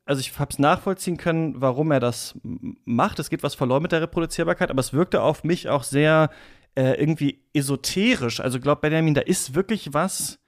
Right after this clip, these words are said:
in den Wipfeln des Baumes, in dem, äh, <laughs> Kunstwerk drin, was wirklich so richtig verloren geht durch die, durch die Reproduktion?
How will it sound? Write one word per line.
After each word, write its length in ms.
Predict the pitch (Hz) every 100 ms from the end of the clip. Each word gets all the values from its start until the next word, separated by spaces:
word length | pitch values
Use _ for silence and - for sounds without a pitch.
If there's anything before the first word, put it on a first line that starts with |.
| _ _ _ _
in 140 | 147
den 220 | 175 160
Wipfeln 540 | 160 170 - 180 170 165
des 180 | 156 -
Baumes, 640 | _ 131 160 175 175 175
in 240 | - 160 165
dem, 500 | 160 160 160 160 -
äh, 140 | 135 -
<laughs> 100 | -
Kunstwerk 580 | - 180 - - 143 -
drin, 260 | - 160 147
was 160 | 139
wirklich 240 | 151 160 -
so 60 |
richtig 280 | 139 - -
verloren 400 | 139 120 127 185
geht 160 | 214 208
durch 100 | 147
die, 240 | 151 147
durch 160 | 147 135
die 120 | 139
Reproduktion? 840 | 131 135 - - - - 113 170